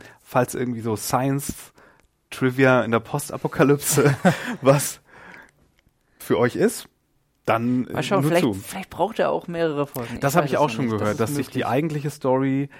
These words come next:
Speaker 1: erst
Speaker 2: Ja.
Speaker 1: später entfaltet und dass das hier so das Einstiegskapitel ist und dass wir da noch eigentlich gar nicht sagen können,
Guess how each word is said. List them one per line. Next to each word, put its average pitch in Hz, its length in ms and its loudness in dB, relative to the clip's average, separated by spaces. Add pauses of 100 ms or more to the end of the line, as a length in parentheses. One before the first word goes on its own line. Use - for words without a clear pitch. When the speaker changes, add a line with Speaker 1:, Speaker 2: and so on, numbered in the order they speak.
(140)
Speaker 1:
erst 123 280 -4
Speaker 2:
Ja. 123 100 -8
Speaker 1:
später 139 600 2
entfaltet 131 560 4
und 117 160 -6
dass 113 180 -2 (140)
das 117 240 -2
hier 120 140 2
so 113 100 -4
das 107 160 -6
Einstiegskapitel - 920 -4
ist 110 200 -4
und 104 120 -6
dass 113 160 -4
wir 107 60 -6
da 104 140 2
noch 104 120 -4
eigentlich 107 260 -6
gar 104 120 0
nicht 98 120 -6
sagen 104 260 -4
können, 95 220 -10